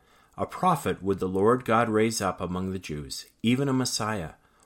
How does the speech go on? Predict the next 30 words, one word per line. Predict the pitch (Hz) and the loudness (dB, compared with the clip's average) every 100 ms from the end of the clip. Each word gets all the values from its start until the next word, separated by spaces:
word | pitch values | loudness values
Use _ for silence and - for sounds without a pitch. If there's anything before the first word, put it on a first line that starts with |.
| _ | _
or | 107 107 | 0 4
in | |
other | 110 120 | 4 4
words, | 101 90 87 80 - 92 | 4 2 0 -2 -10 -4
a | |
Savior | - - 113 113 107 | -2 2 2 2 0
of | 104 92 | -2 -4
the | 92 | -6
world. | 87 87 80 69 - _ _ _ _ _ _ 110 | -4 -4 -4 -8 -14 _ _ _ _ _ _ 2
Nephi, | 147 165 104 101 127 - - | 4 4 4 4 2 -4 -4
Lehi's | 98 113 110 92 | 0 0 0 0
son, | - 131 139 101 | 0 -2 0 0
wrote, | 87 92 92 - _ _ _ - | 0 0 -2 -12 _ _ _ 0
"And | 120 | 4
we | 165 | 4
talk | 156 160 156 | 4 4 2
of | 135 | 0
Christ, | - 113 90 85 - - | -4 -2 0 -2 -6 -4
we | 101 98 | -2 0
rejoice | 95 - 117 131 131 | 0 2 6 6 4
in | 117 117 | 0 -4
Christ, | - 90 80 - - - _ - _ | -2 -2 -2 -6 -8 -12 _ -20 _
we | - 127 | 2 2
preach | - 196 196 - | 2 0 2 0
of | 143 165 - | 4 4 2
Christ, | - 82 80 73 - - _ _ | -4 -4 -4 -4 -4 -6 _ _
we | - 92 | -8 -2
prophesy | - 139 143 131 147 147 | 2 2 2 0 4 4
of | 143 | 2
Christ, | - 143 143 143 | 0 0 0 -2